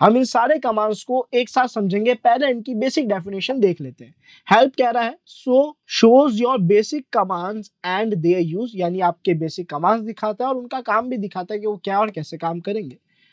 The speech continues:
मैन क्या कर रहा है, "Shows your complete manual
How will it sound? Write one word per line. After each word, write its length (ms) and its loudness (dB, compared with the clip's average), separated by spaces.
मैन 260 4
क्या 140 0
कर 180 -2
रहा 100 0
है, 100 -4
"Shows 380 2
your 240 0
complete 460 0
manual 500 -2